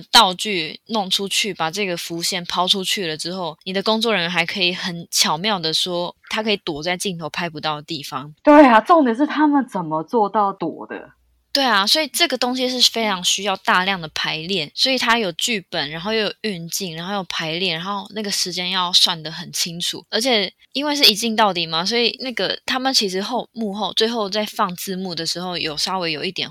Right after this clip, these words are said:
Speaker 1: 幕后花絮，就是还有收音的人，他们都是很辛苦的，因为他们拿着那个收音的东西，又不能去撞到一些有的没的，
Speaker 2: 蹦。
Speaker 1: 他们就是一直躲，然后要一直又要注意收音，然后又一直躲。哦，然后我讲，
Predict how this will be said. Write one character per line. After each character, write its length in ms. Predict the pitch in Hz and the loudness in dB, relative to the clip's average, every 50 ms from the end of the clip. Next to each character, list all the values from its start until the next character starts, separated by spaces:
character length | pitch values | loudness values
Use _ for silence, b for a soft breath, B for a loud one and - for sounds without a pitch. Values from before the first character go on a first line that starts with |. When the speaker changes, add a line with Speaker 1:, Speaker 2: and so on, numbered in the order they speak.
| 180 - | -8 -8
Speaker 1:
幕 140 | 202 196 175 | -8 -6 -4
后 180 | 202 185 175 | -4 -4 -4
花 220 | 175 180 160 156 170 | -2 -2 0 0 0
絮， 280 | - - - 151 - - | 0 -2 -2 -2 -4 -4
就 100 | - 254 | -2 0
是 80 | 254 277 | 2 2
还 140 | 247 240 | 4 4
有 60 | 226 202 | 6 6
收 280 | - - 214 202 196 202 | 6 4 4 2 2 2
音 140 | 214 208 | 0 0
的 140 | 208 190 170 | -2 -2 -2
人， 320 | 156 151 143 - - - - _ _ _ _ _ | -2 -4 -6 -8 -8 -10 -16 _ _ _ _ _
他 120 | - - 285 | -4 -4 -4
们 100 | 302 294 | -2 -2
都 140 | 285 294 294 | -2 -2 -2
是 120 | 302 302 302 | 0 -2 -2
很 240 | 269 277 214 202 | -2 -2 -2 -2
辛 280 | 202 - - 240 247 277 | 0 0 0 0 0 -2
苦 220 | 277 262 208 185 | -2 -4 -2 -2
的， 100 | 170 180 | -2 -2
因 80 | 196 254 | -2 -2
为 80 | 285 302 | -2 -4
他 140 | 285 277 | -4 -4
们 80 | 269 269 | -4 -4
拿 160 | 247 202 190 | -2 -2 -2
着 80 | 208 214 | 0 -2
那 120 | 226 247 | -2 -2
个 120 | 233 214 220 | -2 -2 -2
收 240 | - - 214 208 | 0 0 0 0
音 80 | 220 214 | -2 -2
的 100 | 202 190 | -4 -4
东 220 | 180 185 185 190 | -6 -6 -6 -6
西， 160 | 190 - 196 196 | -6 -4 -4 -4
又 100 | 226 220 | -4 -4
不 160 | - - 240 | -4 -4 -6
能 180 | 208 170 165 170 | -4 -6 -6 -4
去 240 | - - - 214 - _ | -2 -2 -2 -2 -4 _
撞 320 | - - 233 208 165 160 156 | 6 8 8 8 6 4 0
到 200 | 202 190 175 165 | 0 0 0 0
一 60 | 196 | -2
些 160 | 190 - 185 | -2 -4 -4
有 160 | 185 170 151 | -4 -6 -8
的 140 | - - 170 | -8 -10 -10
没 240 | 165 160 151 151 160 | -6 -4 -4 -4 -4
的， 160 | - 180 165 | -4 -8 -8
Speaker 2:
蹦。 500 | 156 - - - - - 330 392 381 311 262 | -8 -10 -12 -14 -12 -10 -10 -8 -8 -6 -6
Speaker 1:
他 80 | - | -4
们 100 | 311 320 | 0 0
就 60 | 302 294 | 0 2
是 60 | 247 214 | 2 2
一 80 | 330 | 0
直 100 | - 285 254 202 - | 0 -2 -4 -6 -4
躲， 240 | - 247 208 180 175 | -2 0 2 2 2
然 100 | 185 202 | 2 0
后 100 | 254 294 | 0 0
要 60 | 302 285 - | -2 -2 -2
一 100 | - 285 | -4 -6
直 220 | 233 - 247 254 254 | -4 -4 -4 -4 0
又 100 | 277 269 | 2 2
要 240 | 247 247 240 226 233 233 _ _ | 4 4 4 2 -2 -6 _ _
注 200 | - - 254 233 | -6 -4 -4 -2
意 120 | 247 247 233 | -2 0 0
收 300 | 226 - 233 214 202 202 | 0 0 0 0 0 0
音， 180 | 214 214 208 | -2 -2 -2
然 100 | 208 202 | -2 -4
后 60 | 196 | -2
又 80 | 233 226 | -2 -2
一 80 | 226 220 | -2 -2
直 160 | 220 220 214 - _ | -2 -4 -4 -6 _
躲。 200 | - - - - - _ | -10 -10 -10 -10 -6 _
哦， 100 | - 233 | 2 4
然 120 | 226 233 | 4 4
后 140 | 269 302 277 | 4 4 4
我 100 | 233 214 | 4 2
讲， 220 | 208 - 185 - | 2 0 0 0